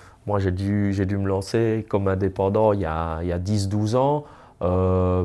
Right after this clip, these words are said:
parce que pour me permettre de faire du sport automobile, il me fallait une certaine flexibilité. Ça devenait ingérable en travaillant comme employé.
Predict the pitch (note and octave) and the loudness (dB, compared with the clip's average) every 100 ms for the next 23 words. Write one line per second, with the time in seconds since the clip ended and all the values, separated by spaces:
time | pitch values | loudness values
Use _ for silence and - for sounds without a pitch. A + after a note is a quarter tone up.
0 | F2+ - - - A2+ A2+ G#2+ - _ B2 | -2 -6 -6 -2 2 4 2 -2 _ -2
1 | A#2+ A#2+ A#2 A2 A2+ A#2 G2+ G2+ - G2 | 0 0 0 -2 0 -2 -2 -6 -4 -8
2 | G2 - - G2+ F#2+ G2 G2+ A2 C#3+ D3 | -6 -6 -4 -2 -2 -2 -2 0 0 0
3 | - - - - A2 G#2 G2 - G#2 A2 | -4 -18 -20 -6 0 0 -2 0 2 2
4 | G#2 - - G#2+ G2 - G#2+ - G#2+ G2+ | 0 -4 -2 -4 -4 -4 -4 -4 -4 -2
5 | G#2+ - D3+ E3+ D3 - F#2 G2 G#2 G2 | -2 -2 -2 -2 -6 -2 -2 0 -2 -4
6 | G#2+ G#2 G2 G2+ A2+ G#2+ E2+ F2 - F2 | -2 -2 -2 -4 -4 -2 -2 -4 -4 -4
7 | F2 F#2 F#2+ G#2 G2+ G2+ F#2+ G#2 C#3 | -2 -2 -2 -4 -2 -2 -2 0 -2